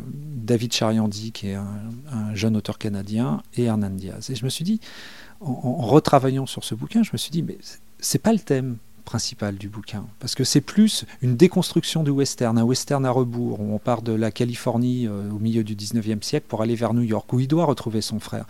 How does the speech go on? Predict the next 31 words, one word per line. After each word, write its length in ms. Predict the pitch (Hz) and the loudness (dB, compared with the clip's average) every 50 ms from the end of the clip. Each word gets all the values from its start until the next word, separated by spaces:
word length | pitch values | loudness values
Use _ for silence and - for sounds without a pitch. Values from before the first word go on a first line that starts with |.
| - - - - - - - - - - | -12 -14 -14 -14 -14 -14 -16 -16 -10 -6
parce 160 | - - - | -6 -2 -2
qu'ils 140 | - 113 - | 0 0 0
sont 180 | - - 120 | 0 0 2
perdus 460 | - - 117 113 107 104 107 120 131 | 4 4 2 2 2 0 -2 0 0
au 100 | 123 110 | 2 2
moment, 640 | 104 101 101 98 98 107 110 117 120 123 113 98 98 | 2 2 0 0 0 0 2 2 0 0 0 -2 -2
euh, 100 | 95 98 | -4 -4
de, 280 | 95 98 104 98 98 98 - - - - - - 110 | -6 -6 -6 -6 -6 -8 -10 -12 -16 -16 -8 0 2
de 80 | 113 | 6
l'embarquement 680 | 107 113 113 107 113 110 - - - 113 107 113 117 110 | 6 6 6 6 4 2 2 0 0 0 2 2 2 2
en 80 | 104 101 | 2 0
Angleterre. 460 | 101 98 98 95 - - 95 95 92 - - - - - - - - - - - - | -2 -2 -4 -6 -6 -8 -10 -10 -12 -14 -18 -18 -18 -18 -18 -18 -18 -20 -14 -6 -4
Mais 140 | 135 135 - - - - - - - - - - | -4 -4 -4 -6 -14 -20 -20 -20 -20 -20 -12 -10
en 40 | - | -2
fait, 160 | - - 143 | 0 0 0
le 60 | - 104 | 0 -2
frère 220 | - - 110 98 | -4 -4 -4 -4
n'est, 160 | 107 107 127 143 143 123 | -4 -6 -8 -8 -6 -4
n'est 100 | 113 104 | -4 -4
pas 160 | 95 - 107 107 | -2 -2 -2 -2
là, 160 | 151 175 156 | 0 0 0
il 160 | 120 101 101 | 0 0 0
est 60 | 101 | 0
jamais 420 | 90 90 101 - 139 151 135 120 120 | 0 2 4 4 6 6 4 4 2
là. 300 | 139 180 196 156 127 - | 2 2 0 -2 -4 -4
Et 140 | 170 131 117 | -2 0 0
en 60 | 110 | 2
fait, 200 | - - 185 - | 4 4 4 4
c'est 360 | - - - - 135 123 120 - 135 | 4 2 4 6 6 6 4 2 -2
celui 800 | 120 - - - - 170 156 160 160 165 170 165 165 156 143 - - - | -2 0 6 10 10 10 10 10 8 8 8 6 6 4 0 -4 -12 -10
qui 320 | - - - 117 117 113 | -6 -4 -2 -2 -2 -2